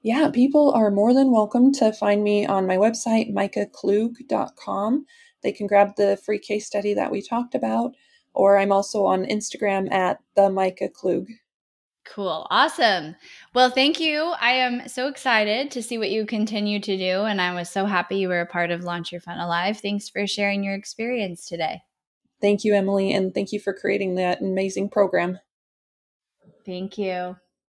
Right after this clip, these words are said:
Speaker 2: Before we wrap this episode, I wanted to quickly share that if you're listening to this or you listen to this and you're like, "Well, how do I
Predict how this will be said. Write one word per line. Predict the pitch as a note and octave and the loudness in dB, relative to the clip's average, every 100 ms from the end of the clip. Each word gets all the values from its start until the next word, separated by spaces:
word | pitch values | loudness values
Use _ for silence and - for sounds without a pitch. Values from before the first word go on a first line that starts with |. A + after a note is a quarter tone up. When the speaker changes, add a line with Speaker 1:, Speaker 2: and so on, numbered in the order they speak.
| _ _ - - _ _ _ _ _ _ _ _ - | _ _ -20 -20 _ _ _ _ _ _ _ _ -6
Speaker 2:
Before | A3 C#4 | 0 2
we | C#4+ C4 | 2 2
wrap | G#3+ - | 0 -2
this | G3 F#3+ | -6 -6
episode, | F3+ E3+ F3+ E3+ E3+ | -6 -6 -8 -8 -8
I | E3+ E3 D#3+ E3 | -10 -10 -10 -12
wanted | - F3+ F3+ | -14 -12 -14
to | F3+ F3+ E3+ E3 E3 _ - - - | -14 -12 -12 -12 -16 _ -20 -20 -20
quickly | - C#4+ D4 - C#4 C4 | -12 -8 -10 -8 -8 -8
share | - - G#3 D#3+ E3 A3+ C#4+ - - - - | -8 -6 -4 -4 -4 -8 -10 -18 -20 -20 -8
that | G#3 G3 F#3 - | -2 0 0 -2
if | - G#3 | -10 -6
you're | E4 | -4
listening | D#4+ C#4 C4+ C#4 C#4 C4+ | 0 0 -2 -6 -4 -4
to | C4+ | -4
this | C4 C4+ | -6 -6
or | A3 | -8
you | G3 A#3 | -8 -6
listen | A#3+ A#3+ A#3+ | -8 -6 -10
to | A#3+ | -10
this | A3+ A3 A3 | -8 -10 -10
and | G3+ | -12
you're | G3 F#3+ | -10 -8
like, | F#3 F3 - | -8 -8 -10
"Well, | G#3 G3 | -10 -6
how | G#3+ B3 | -2 -2
do | |
I | C4+ C4+ C4 | 0 -2 -2